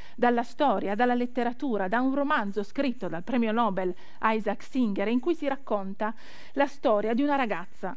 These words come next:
che voleva studiare il Talmud, voleva frequentare la su-, la scuola ebraica, ma era donna e quindi non poteva. Allora cosa fa questa ragazza? Si taglia i capelli, si veste da uomo e va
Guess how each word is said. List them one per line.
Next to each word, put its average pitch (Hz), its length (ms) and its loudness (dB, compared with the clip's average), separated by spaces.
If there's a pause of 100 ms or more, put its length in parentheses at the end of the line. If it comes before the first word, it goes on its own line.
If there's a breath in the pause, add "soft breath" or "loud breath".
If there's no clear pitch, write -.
(440 loud breath)
che 339 120 2
voleva 381 300 2
studiare 349 380 2
il 330 100 0
Talmud, 262 680 -2
voleva 277 320 0
frequentare 285 540 0
la 254 120 0
su-, 247 180 -6
la 247 120 0
scuola 285 300 0
ebraica, 190 500 0
ma 262 160 2
era 294 160 4
donna 226 380 2
e 262 60 -2
quindi 247 260 0
non 214 160 0
poteva. 208 380 -2
Allora 302 240 2
cosa 233 240 -4
fa 220 260 0 (140)
questa - 240 -4
ragazza? 254 480 -2 (280 loud breath)
Si - 200 -4
taglia 220 360 2
i 208 80 -2
capelli, 277 500 0
si 285 160 -4
veste 254 360 -2
da 349 120 -2
uomo 247 520 -2 (1000 soft breath)
e 370 140 2
va 196 180 0